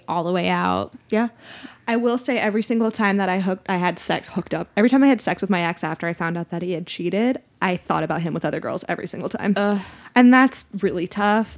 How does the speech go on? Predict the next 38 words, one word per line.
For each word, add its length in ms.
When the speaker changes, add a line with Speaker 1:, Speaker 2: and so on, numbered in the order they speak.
Speaker 2:
There's, 160
like, 100
a 40
trauma 500
that 140
comes 260
along 280
with 200
it. 320
Speaker 1:
Yeah. 360
Speaker 2:
Um, 500
I 180
think 340
also 340
you 200
comparing 420
yourself 300
to, 80
like, 140
past 360
people, 520
there's, 180
like, 220
a, 60
this 120
is 80
going 180
back 180
to, 60
like, 220
early 260
episode 380
Amelia, 480
there's 160
a 40
biological 640
<laughs> 100
component 560